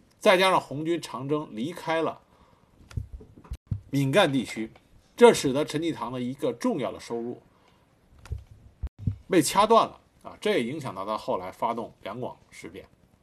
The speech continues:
那么和红军做了钨砂的生意，有了交情，在中央红军第五次反围剿失败、走上长-，长征的这个战略转移道路的时候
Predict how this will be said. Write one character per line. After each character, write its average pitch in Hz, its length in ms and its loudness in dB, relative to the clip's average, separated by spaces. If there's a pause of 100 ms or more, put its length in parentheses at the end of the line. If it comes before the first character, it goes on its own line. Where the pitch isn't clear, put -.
(500)
那 285 100 6
么 302 100 12
和 262 140 12
红 226 240 2
军 254 300 2 (200)
做 247 220 12
了 175 80 6
钨 180 180 0
砂 185 200 4
的 156 80 0
生 180 260 -8
意， 123 160 -10 (200)
有 120 140 -2
了 110 100 -2
交 185 240 2
情， - 160 -14 (1300)
在 262 220 12
中 254 200 8
央 254 120 8
红 190 200 -6
军 202 240 -4 (2250)
第 294 180 10
五 139 180 4
次 208 200 4
反 123 220 -2
围 185 120 -4
剿 117 140 0
失 202 220 -6
败、 180 200 2 (160)
走 110 200 -4
上 135 180 0
长-， 196 480 -8 (100)
长 185 320 -6
征 214 200 0
的 156 160 -2 (1200)
这 214 140 6
个 196 80 4
战 254 200 8
略 196 140 4
转 120 280 -2
移 120 120 -2
道 220 180 6
路 147 120 4
的 101 60 -2
时 92 120 -10
候 87 160 -14